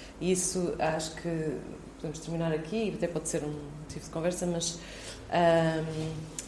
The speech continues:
isso para mim foi a, tem sido a parte mais interessante deste,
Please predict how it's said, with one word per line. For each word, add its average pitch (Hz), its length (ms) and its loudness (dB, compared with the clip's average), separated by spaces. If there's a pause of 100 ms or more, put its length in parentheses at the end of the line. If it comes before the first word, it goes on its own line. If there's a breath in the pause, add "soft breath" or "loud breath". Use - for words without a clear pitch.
(880)
isso - 260 2
para 190 180 4
mim 196 160 6
foi 196 260 6
a, 180 300 10 (180)
tem 190 100 4
sido 185 220 2
a 165 480 6
parte 170 260 2
mais 175 120 4
interessante 180 360 2
deste, 175 340 0